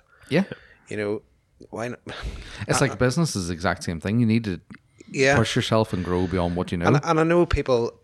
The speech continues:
Speaker 2: the people out there that's been coming to Dubshed since the start, you know, they're gonna be thinking, "Ah, it's, uh, it's just about the money, and it's just about the numbers, and it's just, you know, they're just this, just that, just the other." But there's so many things that motivate us to do this. Like, we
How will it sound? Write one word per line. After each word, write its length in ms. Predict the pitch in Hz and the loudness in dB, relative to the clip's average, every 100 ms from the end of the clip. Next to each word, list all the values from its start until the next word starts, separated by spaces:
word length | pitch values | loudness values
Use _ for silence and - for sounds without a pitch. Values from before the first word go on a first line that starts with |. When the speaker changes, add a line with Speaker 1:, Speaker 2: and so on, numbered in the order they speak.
| - _ | -16 _
Speaker 2:
the 80 | - | -4
people 260 | - 165 | 0 4
out 160 | 131 117 | 4 2
there 300 | 110 107 104 | 0 2 0
that's 160 | 110 - | -4 -6
been 120 | 120 | -6
coming 240 | - 117 107 | -4 -2 -2
to 100 | 104 | -2
Dubshed 320 | - 107 110 | -2 -2 -2
since 200 | 110 - | -2 -2
the 60 | |
start, 340 | - - 104 - | -2 0 -2 -4
you 80 | - | -10
know, 180 | 113 113 | -10 -8
they're 140 | 107 | -8
gonna 180 | 107 117 | -8 -8
be 100 | 117 | -8
thinking, 340 | - 98 98 104 | -8 -10 -10 -8
"Ah, 480 | 113 107 107 104 | -10 -10 -10 -10
it's, 160 | 107 - | -6 -4
uh, 160 | 107 107 | -4 -8
it's 140 | 113 | -8
just 260 | - 107 - | -4 -4 -4
about 240 | - 104 | -6 -8
the 60 | - | -6
money, 420 | 107 95 98 101 | -6 -4 -4 -2
and 120 | 98 | -4
it's 120 | 101 85 | -4 -4
just 260 | 104 - | -4 -4
about 320 | - 95 98 - | -4 -4 -4 -4
the 140 | 117 - | -8 -8
numbers, 580 | 113 95 95 110 104 95 | -10 -8 -4 -2 -2 -4
and 100 | 95 | -6
it's 120 | 95 | -6
just, 360 | - 98 - | -4 -6 -6
you 60 | 110 | -8
know, 180 | 104 107 | -6 -6
they're 100 | 98 | -8
just 220 | 104 - _ _ _ _ | -8 -12 _ _ _ _
this, 320 | 104 90 - - _ | -4 -2 -4 -8 _
just 240 | - 101 - | -10 -8 -6
that, 260 | 95 98 - | -6 -6 -10
just 200 | - 104 | -12 -10
the 100 | - 95 | -8 -8
other." 240 | 107 113 _ - - - _ _ _ | -8 -10 _ -20 -20 -20 _ _ _
But 280 | 110 107 - _ _ - | -2 -2 -8 _ _ -6
there's 140 | 117 | -2
so 140 | - 151 | 0 2
many 260 | 135 113 | 2 0
things 320 | 107 117 113 110 | -4 -6 -6 -6
that 220 | - - | -8 -8
motivate 440 | 127 110 110 104 | -6 -4 -6 -6
us 180 | 107 113 | -4 -6
to 100 | - | -6
do 160 | 98 101 | -8 -6
this. 280 | 117 113 - | -6 -4 -6
Like, 160 | 107 | -6
we 340 | 120 120 123 | -6 -6 -8